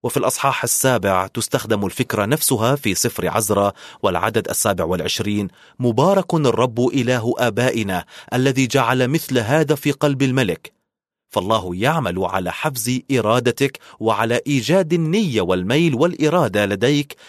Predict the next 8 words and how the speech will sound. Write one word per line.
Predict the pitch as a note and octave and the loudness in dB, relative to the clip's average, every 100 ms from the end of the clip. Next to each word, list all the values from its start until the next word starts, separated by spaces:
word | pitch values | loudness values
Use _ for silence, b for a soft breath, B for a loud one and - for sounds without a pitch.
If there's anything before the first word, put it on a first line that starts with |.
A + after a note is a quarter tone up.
| B | B
للقيام | D3+ C#3 C3+ C3 C3 | -2 0 0 2 2
بما | A#2 A#2+ A#2+ | 0 0 0
يريد | A2+ A2+ F#3+ F3+ | 0 0 2 2
منك | F#3 F#3 - | 2 0 0
أن | - B2 | -2 -2
تقوم | B2+ C#3+ D3 | -2 0 0
به. | D#3+ F3+ G2 - _ _ _ _ _ _ _ _ _ | 0 -2 -6 -12 _ _ _ _ _ _ _ _ _
وهنا | B2+ A2+ F#3 F#3+ | -2 2 2 2